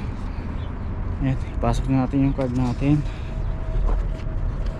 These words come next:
Nagpa-load na rin ako kahapon yan ng twenty dollars. Sa online lang naman yung bus card ko.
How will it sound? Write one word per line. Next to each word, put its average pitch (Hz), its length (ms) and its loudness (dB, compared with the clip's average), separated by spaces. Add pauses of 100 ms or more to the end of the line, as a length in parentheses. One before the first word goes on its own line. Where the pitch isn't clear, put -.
(920)
Nagpa-load 135 540 6
na 135 100 4
rin 135 160 6
ako 123 160 0
kahapon 123 480 2
yan 123 80 2
ng 120 160 2
twenty 139 320 4
dollars. 123 480 2 (720)
Sa - 160 2
online 151 320 8
lang 143 160 8
naman 127 240 4 (160)
yung 135 240 6
bus 127 240 2
card 127 240 4
ko. 110 80 0